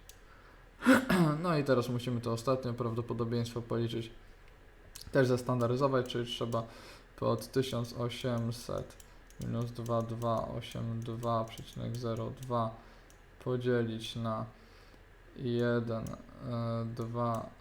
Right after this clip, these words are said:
trzy, pięć przecinek dziewięćdziesiąt sześć, mniejsze od zeta, mniejsze od dwa dwieście, e, minus dwa, dwa, osiem, dwa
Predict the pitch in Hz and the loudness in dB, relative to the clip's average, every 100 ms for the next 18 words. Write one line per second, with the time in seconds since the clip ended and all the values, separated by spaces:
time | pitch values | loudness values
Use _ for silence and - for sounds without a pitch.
0 | - - - - 120 131 - - 123 117 | -18 -12 -10 -6 -6 -8 -12 -6 -4 -4
1 | 120 - 131 - 120 120 123 117 117 117 | -6 -10 -12 -8 -6 -4 -4 -4 -4 -4
2 | 117 - - 135 - - 143 139 139 - | -6 -8 -10 -10 -8 0 2 2 -2 -10
3 | - - - - - - - 123 120 120 | -18 -20 -20 -20 -20 -14 -6 -4 -2 -2
4 | 120 - 117 113 - 123 117 117 117 117 | -4 -4 -6 -4 -4 -2 -2 -4 -4 -4
5 | 117 117 120 - 120 113 - - - - | -2 -2 -4 -6 -4 -4 -6 -12 -20 -20
6 | - - - 127 123 117 120 117 117 117 | -20 -20 -14 -8 -4 0 0 0 -2 -4
7 | 117 117 113 113 - - - - - - | -2 0 0 -4 -10 -16 -16 -10 -6 -6
8 | 120 - 214 233 233 147 123 117 120 120 | -8 -12 -16 -16 -12 -8 -4 -2 -2 -2
9 | 113 117 - 123 117 113 117 117 113 - | -2 -6 -8 -6 -4 -4 -4 -2 -2 -4
10 | 117 - - 123 131 123 120 | -6 -8 -8 -6 -6 -2 -2